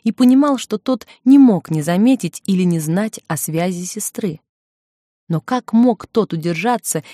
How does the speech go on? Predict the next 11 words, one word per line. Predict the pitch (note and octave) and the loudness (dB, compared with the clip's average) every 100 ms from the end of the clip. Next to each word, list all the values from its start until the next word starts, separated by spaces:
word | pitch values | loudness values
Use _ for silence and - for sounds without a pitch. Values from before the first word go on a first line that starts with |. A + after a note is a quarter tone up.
| _ | _
и | |
не | F#3+ G3+ | 2 4
дать | G#3 G#3 - | 2 0 -2
понять, | G3 G#3+ A3 | -2 -2 -2
что | - F3 | -4 -4
он | E3+ | -4
знает | D#3 G#3+ A#3 F3+ - | -2 -4 -2 -6 -6
или | F3 D#3+ | -8 -6
догадывается | E3 D#3+ F#3 G3 G3+ A3+ - B3 | -4 -4 -4 -4 -2 -4 -4 -4
о | B3+ | 0
ней? | C4 F3 - | 0 0 -6